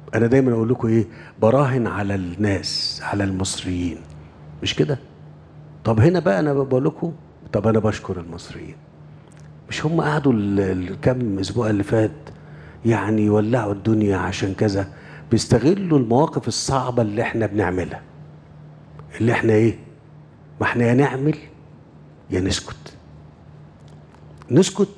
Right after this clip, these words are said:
تشوفوا المنظر ده ويبقى ده كل دي بلدنا. ما نسكتش ونعمل ونصلح، فهيبقى في، آه، ظروف صعبة.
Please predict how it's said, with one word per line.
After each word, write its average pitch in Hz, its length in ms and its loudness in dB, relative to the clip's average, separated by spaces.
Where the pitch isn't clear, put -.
تشوفوا 139 340 -2
المنظر 127 400 2
ده 147 200 -2
ويبقى 110 260 4
ده 117 80 4
كل 113 280 0
دي 107 100 -2
بلدنا. 98 540 -4
ما 113 60 4
نسكتش - 720 -2
ونعمل 107 460 2
ونصلح، 101 640 -4
فهيبقى 104 420 -2
في، 139 320 -2
آه، 95 340 0
ظروف 131 300 2
صعبة. - 380 -8